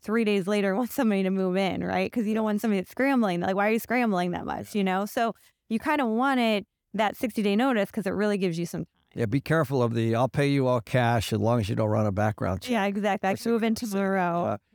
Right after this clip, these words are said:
Speaker 2: but
Speaker 1: <laughs>
Speaker 2: you're right. Yeah, you know, most people, uh, aren't looking for immediate occupancy unless they're looking for, like, a hotel. So,
Speaker 1: Right.
Speaker 2: you, you know, most people have furniture and, and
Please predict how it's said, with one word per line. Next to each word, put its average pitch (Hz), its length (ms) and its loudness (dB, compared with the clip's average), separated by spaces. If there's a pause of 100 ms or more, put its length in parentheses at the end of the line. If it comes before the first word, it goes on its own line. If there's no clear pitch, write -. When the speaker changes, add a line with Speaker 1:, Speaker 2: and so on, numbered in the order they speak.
(340)
Speaker 2:
but 151 180 2 (100)
Speaker 1:
<laughs> - 20 -20 (120)
Speaker 2:
you're 170 140 2
right. 127 340 2
Yeah, 135 360 2
you 143 180 0
know, 139 100 2
most 160 260 0
people, 123 640 0 (100)
uh, - 40 -6
aren't 123 420 2
looking 123 320 0
for 123 180 0
immediate 117 440 2
occupancy 104 640 0
unless 101 300 2
they're 110 120 0
looking 104 240 0
for, 101 260 0
like, 95 180 2
a 90 60 0
hotel. 95 640 0 (120)
So, - 180 -4
Speaker 1:
Right. 110 180 2 (380)
Speaker 2:
you, 131 260 0
you 143 120 2
know, 120 160 4
most 143 300 2
people 131 240 -2
have 113 180 0 (120)
furniture 131 800 0
and, 101 240 -6 (100)
and 110 260 -6